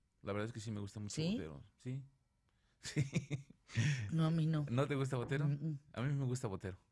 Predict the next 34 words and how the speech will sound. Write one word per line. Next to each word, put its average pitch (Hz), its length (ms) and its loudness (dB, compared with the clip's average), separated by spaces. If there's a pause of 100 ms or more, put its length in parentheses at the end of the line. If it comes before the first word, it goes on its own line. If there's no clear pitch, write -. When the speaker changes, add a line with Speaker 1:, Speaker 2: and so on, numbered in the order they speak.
(960)
Speaker 2:
Pero 190 200 0
a 202 40 2
mí 240 140 0
me 254 140 -2
pasa, 185 580 -2 (1160)
creo - 160 -8
que 208 80 -2
no 190 120 2
soy 175 140 0
muy 170 220 2
objetiva 135 560 -2
ahí, 110 160 -6 (1400)
porque 151 260 -2
a 147 40 0
mí 165 140 0
me 170 120 0
pasa 160 420 0
que 151 260 -2 (1200)
él, 196 400 0
él, 190 320 2
él 185 320 4
no 208 180 4
es 196 160 2
de 180 80 2
mi 160 120 2
agrado. 135 380 -2 (920)
Él, 156 260 4
Speaker 1:
El 202 160 4
Speaker 2:
él 156 220 4
como 151 100 0
Speaker 1:
per-, 131 160 2
como - 20 -2
Speaker 2:
persona. 139 320 2
Speaker 1:
persona. 101 240 0